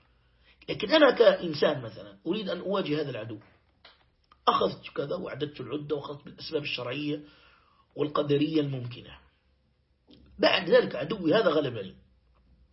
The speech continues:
أو وجدت، وجدت عنده من الأشياء ما ليس عندي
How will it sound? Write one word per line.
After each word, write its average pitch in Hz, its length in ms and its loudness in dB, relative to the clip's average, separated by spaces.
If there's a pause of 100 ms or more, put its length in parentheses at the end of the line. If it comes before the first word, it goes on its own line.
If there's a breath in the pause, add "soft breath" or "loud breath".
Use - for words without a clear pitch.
(580)
أو 233 420 8
وجدت، 196 440 0
وجدت 160 420 2
عنده 240 560 2 (420 loud breath)
من 233 160 0
الأشياء 226 480 2
ما 240 80 4
ليس 226 240 -2
عندي 170 300 -8